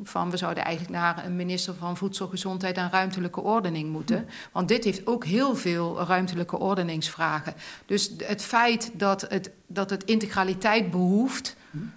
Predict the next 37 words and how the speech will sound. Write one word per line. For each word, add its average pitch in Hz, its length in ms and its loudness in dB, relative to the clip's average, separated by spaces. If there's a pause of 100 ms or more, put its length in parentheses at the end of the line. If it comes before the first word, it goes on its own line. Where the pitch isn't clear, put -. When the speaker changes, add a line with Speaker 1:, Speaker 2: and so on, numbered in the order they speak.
(200)
Speaker 1:
dat 202 200 0
wordt 220 340 0
wel 170 400 0
onderkend. 220 760 2 (160)
Ook 180 220 2
in 175 380 -2
Politiek 180 400 -2
Den 175 140 -2
Haag, 175 260 4
in 180 60 -4
elk 180 180 2
geval 165 320 -2
door 170 140 0
haar 175 360 4
in 170 80 -4
het 165 120 -8
gesprek. - 520 -4 (800)
En 196 480 4
ja, 247 180 6
dat 202 180 4
vind 220 160 2
ik 202 140 -2
eigenlijk 226 320 4
ook 226 140 0
alweer 180 200 -2
een 180 80 0
stap 165 300 0
vooruit. 160 580 2 (180)
Het 180 140 -8
feit 185 380 0
dat, 180 320 -4
dat 180 260 -8
het 180 160 -6
zo 269 180 0
complex 226 560 2
is, 185 300 0
dat 180 360 -2